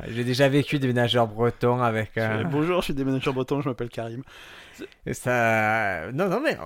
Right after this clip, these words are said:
Speaker 2: Non,
Speaker 1: on
Speaker 2: mais
Speaker 1: testera
Speaker 2: pourquoi
Speaker 1: qu'il
Speaker 2: pas,
Speaker 1: soit
Speaker 2: pourquoi
Speaker 1: breton.
Speaker 2: pas, c'est
Speaker 1: Il peut être aussi, euh, varois, et je demanderai,
Speaker 2: Non,
Speaker 1: est-ce
Speaker 2: non,
Speaker 1: que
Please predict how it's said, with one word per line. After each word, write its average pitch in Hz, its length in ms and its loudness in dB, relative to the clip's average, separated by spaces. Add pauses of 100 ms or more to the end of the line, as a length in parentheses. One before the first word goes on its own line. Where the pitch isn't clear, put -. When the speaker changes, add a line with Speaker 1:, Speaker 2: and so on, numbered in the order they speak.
(140)
Speaker 2:
Non, 196 200 0
Speaker 1:
on 196 120 4
Speaker 2:
mais 135 80 2
Speaker 1:
testera 240 300 2
Speaker 2:
pourquoi 233 180 4
Speaker 1:
qu'il 226 80 0
Speaker 2:
pas, 185 60 2
Speaker 1:
soit 175 120 6
Speaker 2:
pourquoi 135 200 6
Speaker 1:
breton. 160 420 4
Speaker 2:
pas, 87 200 -6
c'est - 80 -4
Speaker 1:
Il 131 80 0
peut - 120 8
être 131 220 4
aussi, 127 400 2
euh, 107 180 2
varois, 104 720 -2
et 254 40 -6
je 123 120 -10
demanderai, 110 500 -4
Speaker 2:
Non, - 60 0
Speaker 1:
est-ce 160 60 0
Speaker 2:
non, 233 80 0
Speaker 1:
que 240 40 -2